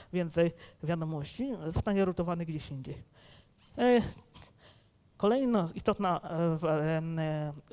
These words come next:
kolejna istotna rzecz. Zero M Q jest, e, se-, z frameworkiem do przetwarzania, em, równoległego, rozproszonego, wie-, współbieżnego, tak? Em,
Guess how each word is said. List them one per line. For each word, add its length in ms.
kolejna 240
istotna 360
rzecz. 340
Zero 260
M 120
Q 240
jest, 360
e, 600
se-, 520
z 180
frameworkiem 960
do 240
przetwarzania, 600
em, 380
równoległego, 720
rozproszonego, 680
wie-, 200
współbieżnego, 760
tak? 300
Em, 640